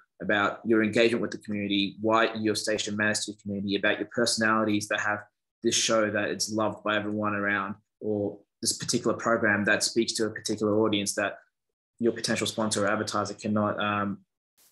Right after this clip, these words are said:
sponsor, I should say, cannot access any other way. So that's the narrative and story you want to lead with. And the numbers and the data and insights are very important to support that.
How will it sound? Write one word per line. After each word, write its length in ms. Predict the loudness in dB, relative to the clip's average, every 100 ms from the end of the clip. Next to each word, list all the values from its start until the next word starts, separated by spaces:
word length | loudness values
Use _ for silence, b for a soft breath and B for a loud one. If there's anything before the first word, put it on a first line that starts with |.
| _ _ _ -12
sponsor, 380 | -4 -4 -2
I 40 | -4
should 140 | -4
say, 220 | -2 -2 B B B
cannot 460 | -2 2 2 0 -6 _ _ _ _ _ _ _ _ _ _ _ _ _ -6
access 340 | -2 0 2 2
any 140 | 2
other 120 | 2
way. 180 | 2 2
So 200 | 0 0
that's 280 | 2 2 2
the 100 | 2
narrative 400 | 4 6 6 2
and 100 | -2
story 300 | -4 2 4
you 80 | 4
want 160 | 2 -2
to 40 |
lead 220 | -2 0
with. 180 | 0 -2 -4 _ _ _ 0
And 380 | 2 4 2 -4 _ _
the 500 | 2 6 8 8 6 0
numbers 460 | 0 2 4 4
and 80 | 0
the 80 | -2
data 220 | 2 2
and 100 | 2
insights 560 | -2 -2 -2 -2 -6 -12 _
are 160 | -6 2
very 280 | 6 8 6
important 340 | 4 -2 -2
to 80 | -2
support 400 | -6 -6 -6 -4
that. 160 | -6